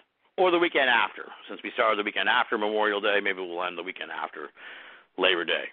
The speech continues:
But either way, uh, we're winding down that, and, uh, then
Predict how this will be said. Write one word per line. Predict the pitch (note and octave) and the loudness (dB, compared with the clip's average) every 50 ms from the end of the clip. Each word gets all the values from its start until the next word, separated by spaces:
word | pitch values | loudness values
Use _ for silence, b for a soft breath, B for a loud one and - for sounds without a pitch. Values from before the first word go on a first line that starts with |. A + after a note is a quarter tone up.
| _ - | _ -6
But | - C3+ | 0 0
either | D#3+ E3 D#3 C#3 | 2 2 4 4
way, | D#3 C#3+ A#2+ G#2 G2 G2+ - - _ _ - | 4 4 4 4 2 0 -4 -8 _ _ -2
uh, | A2+ G#2+ G2+ G2+ G#2 G2+ G2+ G2 F#2+ - - | 0 2 2 4 4 2 2 0 -2 -4 -4
we're | A2 G#2+ | -2 2
winding | A2+ C#3+ D3 D3 D3 C#3+ C3+ | 2 2 2 2 0 0 0
down | C3 C3+ C3 B2+ B2 A#2+ A#2 | 2 2 2 2 2 0 2
that, | B2 C3 B2+ B2+ C3 - - B B B B B B B B - | 0 2 2 2 0 -2 -6 B B B B B B B B -2
and, | A#2 A2 A2 A2 A2 A2 G#2+ A2 G#2+ G#2+ | 0 2 4 4 4 2 2 0 0 2
uh, | A2 G#2+ G#2+ G#2+ G#2+ G#2+ G#2+ G#2+ G2+ - B B B B B B B B B B B B - G#2+ | 2 4 4 4 4 4 4 2 0 -2 B B B B B B B B B B B B -2 0
then | C#3+ C#3+ C3+ C#3 C#3 C3+ | 2 2 4 2 2 0